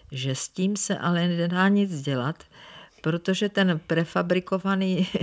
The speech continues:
<laughs> kus se nedá prostě uřezat nebo prostě nic. To jsme stavili od roku devadesát dva do roku devadesát šest.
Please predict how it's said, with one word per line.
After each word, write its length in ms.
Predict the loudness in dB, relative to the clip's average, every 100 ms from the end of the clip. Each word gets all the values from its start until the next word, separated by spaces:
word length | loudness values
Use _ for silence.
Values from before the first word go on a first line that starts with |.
| -2 -8 -14 -10
<laughs> 600 | -10 -10 -10 -8 -8 -10 -8
kus 200 | -6 -2
se 320 | 0 0 -2
nedá 360 | -2 -2 -2 -2 -6 _
prostě 460 | -6 -6 -6 -6 -6 -8 _ -14 -12 -12 -6
uřezat 520 | -2 0 2 2 2 4
nebo 260 | 2 0
prostě 540 | -4 -6 -6 0 2 4
nic. 540 | 4 0 2 2 2 -2 -14 -4
To 100 | -2
jsme 220 | 0 0
stavili 540 | 4 4 6 4 4
od 160 | 0 0
roku 280 | 0 0 0
devadesát 540 | 2 2 2 0 0
dva 260 | 0 2 2
do 160 | 2
roku 240 | 0 0 -2
devadesát 580 | 0 0 0 0 -2
šest. 540 | -4 -4 -2 -2 -6